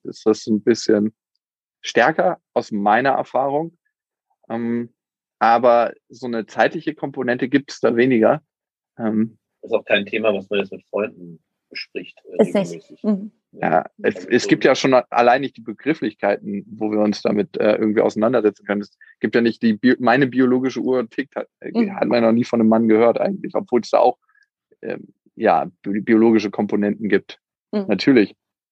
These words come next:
Speaker 2: Also,
Speaker 1: Also
Speaker 2: und auch, ich glaub, der Satz, „Ich möchte schwanger werden und Mutter sein“, hat ja noch mal, hat impliziert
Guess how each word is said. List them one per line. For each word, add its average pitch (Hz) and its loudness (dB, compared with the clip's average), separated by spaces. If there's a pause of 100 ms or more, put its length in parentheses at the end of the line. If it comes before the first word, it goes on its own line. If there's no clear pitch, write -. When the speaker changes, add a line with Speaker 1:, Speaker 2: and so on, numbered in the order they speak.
Speaker 2:
Also, 104 2
Speaker 1:
Also - -8
Speaker 2:
und 104 -18
auch, 104 -4
ich - -20
glaub, 104 -8
der 101 -6
Satz, - -4
„Ich - -20
möchte 104 -10
schwanger 113 0
werden 110 4
und 95 -6
Mutter 123 -2
sein“, 104 2
hat 104 0
ja 101 2
noch 98 -2
mal, 95 0 (280)
hat 101 -6
impliziert 104 -14